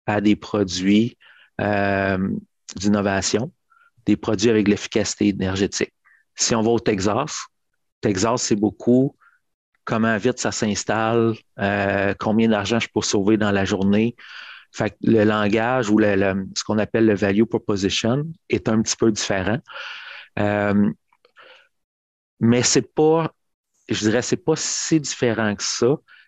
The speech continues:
Ça reste quand même une mentalité américaine en voulant dire c'est va straight to the point.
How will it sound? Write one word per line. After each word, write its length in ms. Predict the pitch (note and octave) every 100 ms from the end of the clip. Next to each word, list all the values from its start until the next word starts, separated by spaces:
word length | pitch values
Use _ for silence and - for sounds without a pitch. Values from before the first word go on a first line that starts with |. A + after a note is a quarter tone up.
| -
Ça 140 | A2
reste 220 | G#2+ A2
quand 140 | A#2 G#2
même 200 | A#2+ C3
une 100 | A2
mentalité 580 | G#2 G2+ G#2 F#2+ B2 A#2+
américaine 680 | G2+ G2 - G#2+ A2 B2 B2+
en 140 | G2+
voulant 300 | G2 G2+ G2
dire 240 | F2+ G2+ G#2+
c'est 220 | - G#2
va 200 | F2+ A2
straight 340 | G#2 - A2 -
to 100 | G#2
the 140 | G2+
point. 360 | - F#2+ G2